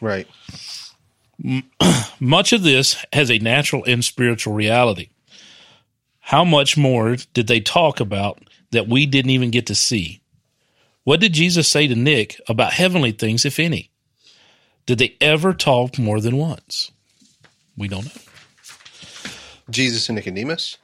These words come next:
Speaker 2: Yes.
Speaker 1: No.
Speaker 2: We don't know?
Speaker 1: We don't know. It doesn't state it.
Speaker 2: What we do know is that in John seven, Nicodemus defends Jesus to the chief priests. Another conversation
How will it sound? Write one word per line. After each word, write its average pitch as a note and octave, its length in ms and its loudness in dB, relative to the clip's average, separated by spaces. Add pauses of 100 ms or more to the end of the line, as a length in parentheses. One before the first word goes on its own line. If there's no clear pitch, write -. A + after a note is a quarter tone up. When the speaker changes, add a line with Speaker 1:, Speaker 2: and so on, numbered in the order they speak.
(220)
Speaker 2:
Yes. B2+ 260 -2 (640)
Speaker 1:
No. E2 140 -12 (880)
Speaker 2:
We A2+ 100 -4
don't G2+ 180 -2
know? C3+ 80 0
Speaker 1:
We A2 100 -2
don't F#2 200 -6
know. F#2+ 200 -12 (200)
It A2+ 120 -10
doesn't G2+ 240 -2
state G3 260 -8
it. G3+ 140 -16 (680)
Speaker 2:
What D#3+ 180 4
we D3 80 4
do G#3+ 200 4
know C#3+ 360 4 (180)
is C3 140 2
that B2+ 160 2
in A#2 100 0
John D#3+ 320 2
seven, A2 480 0 (100)
Nicodemus B2 560 0
defends F3 540 0
Jesus A2+ 380 -2
to A#2 100 -2
the G#2+ 80 -4
chief G#2 300 -4
priests. - 500 -2 (880)
Another C3 340 2
conversation C#3 880 0